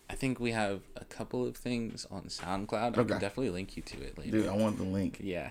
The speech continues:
Speaker 1: I
Speaker 2: Were you
Speaker 1: got
Speaker 2: sing-,
Speaker 1: you.
Speaker 2: did you sing too?
Speaker 1: Um, no.
Speaker 2: Okay.
Speaker 1: No. Too shy. I would
Speaker 2: Okay.
Speaker 1: trade, like, an instrument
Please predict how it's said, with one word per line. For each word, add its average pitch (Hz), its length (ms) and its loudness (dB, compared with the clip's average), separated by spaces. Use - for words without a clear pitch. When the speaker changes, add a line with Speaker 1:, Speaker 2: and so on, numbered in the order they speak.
Speaker 1:
I - 40 -8
Speaker 2:
Were 104 80 2
you 104 60 6
Speaker 1:
got 110 100 4
Speaker 2:
sing-, 110 220 4
Speaker 1:
you. - 40 -2
Speaker 2:
did 98 100 0
you 110 140 6
sing 107 320 2
too? 113 220 -2
Speaker 1:
Um, 123 400 8
no. 90 500 -2
Speaker 2:
Okay. - 240 0
Speaker 1:
No. 92 220 0
Too - 160 2
shy. 101 480 4
I - 180 12
would 165 160 10
Speaker 2:
Okay. - 80 4
Speaker 1:
trade, 104 480 6
like, 90 360 -2
an 113 160 0
instrument 95 640 -2